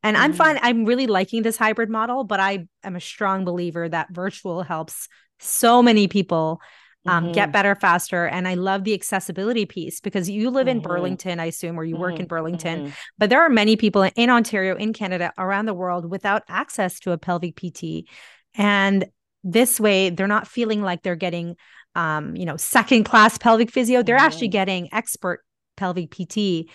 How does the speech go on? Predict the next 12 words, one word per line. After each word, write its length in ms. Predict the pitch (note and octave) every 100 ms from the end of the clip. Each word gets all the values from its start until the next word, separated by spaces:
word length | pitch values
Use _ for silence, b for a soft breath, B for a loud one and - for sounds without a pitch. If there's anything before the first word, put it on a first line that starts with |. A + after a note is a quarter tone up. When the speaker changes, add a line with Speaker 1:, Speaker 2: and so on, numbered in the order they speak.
| B B
Speaker 2:
Mm-hmm. 260 | D3 D#3
Speaker 1:
um, 380 | F3+ E3+ E3 E3+ _ -
from 180 | B3+ B3
the 80 | B3
comfort 380 | - A3 G#3+ G3
of 80 |
their 180 | F3 F#3+
own 240 | F#3 F#3 F#3
home, 320 | F#3 F3 E3+
wherever 300 | E3 D#3+ D#3+
they 160 | D3+
are. 340 | - - -